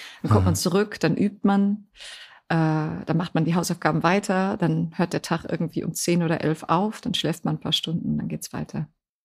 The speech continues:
Speaker 2: Du bist auf eine Waldorfschule gegangen?
Speaker 1: Mhm.
Speaker 2: Und dort dann die ganzen vollen dreizehn Jahre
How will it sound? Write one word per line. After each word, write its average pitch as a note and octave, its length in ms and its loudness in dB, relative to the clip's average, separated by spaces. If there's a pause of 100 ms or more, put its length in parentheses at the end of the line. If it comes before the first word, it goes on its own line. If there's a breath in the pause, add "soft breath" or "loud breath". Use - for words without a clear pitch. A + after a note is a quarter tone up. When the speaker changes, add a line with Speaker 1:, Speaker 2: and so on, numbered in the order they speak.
(120)
Speaker 2:
Du A#2 140 6
bist - 680 0 (240)
auf A#2 240 4
eine G#2 240 4
Waldorfschule D#3 580 2
gegangen? D#3+ 600 2 (300)
Speaker 1:
Mhm. A3+ 320 2 (320)
Speaker 2:
Und A#2 320 4 (340)
dort - 560 2 (460)
dann B2+ 220 6
die B2 140 2
ganzen C3 440 4
vollen B2+ 380 4
dreizehn B2+ 400 2
Jahre A#2+ 600 2